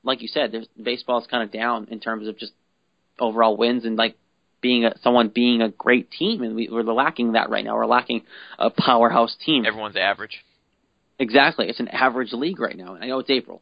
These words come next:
Speaker 1: It's plenty of time to pick that up.
Speaker 2: Look, 'cause
Speaker 1: But
Speaker 2: there's not a lot of bad teams either. It's like everyone's, like, eight and ten or ten and nine or eleven and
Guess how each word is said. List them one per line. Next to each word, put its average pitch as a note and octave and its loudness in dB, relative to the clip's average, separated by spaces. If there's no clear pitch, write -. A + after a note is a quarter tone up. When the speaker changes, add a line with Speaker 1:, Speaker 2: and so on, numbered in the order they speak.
Speaker 1:
It's - -20
plenty C3+ 0
of - -8
time A#2 -2
to A2 -10
pick A2+ -8
that G#2+ -6
up. F#2 -12
Speaker 2:
Look, D#3+ -14
'cause - -14
Speaker 1:
But B2+ 4
Speaker 2:
there's A2 0
not D3+ 2
a D#3+ 2
lot C#3 4
of A#2 -12
bad A2 -2
teams G#2 -16
either. A2+ -6
It's G#2 -8
like G#2+ -4
everyone's, A2+ -4
like, A2 -6
eight A2 -6
and A2+ -20
ten G#2 -4
or F#2+ -10
ten G#2 -6
and G#2 -14
nine G2+ -6
or F#2 -14
eleven G2+ -4
and G2+ -14